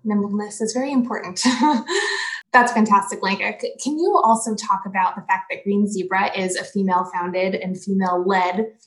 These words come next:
company? And why is it important to have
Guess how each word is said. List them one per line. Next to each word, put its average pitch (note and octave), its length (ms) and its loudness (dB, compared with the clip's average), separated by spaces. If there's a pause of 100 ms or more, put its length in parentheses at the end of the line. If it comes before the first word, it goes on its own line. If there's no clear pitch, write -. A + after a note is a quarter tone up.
(240)
company? G3 760 0 (300)
And A#3 160 6
why B3 180 4
is A3+ 160 2
it G3 80 -4
important G3 460 -4
to G3 60 -10
have F3+ 340 0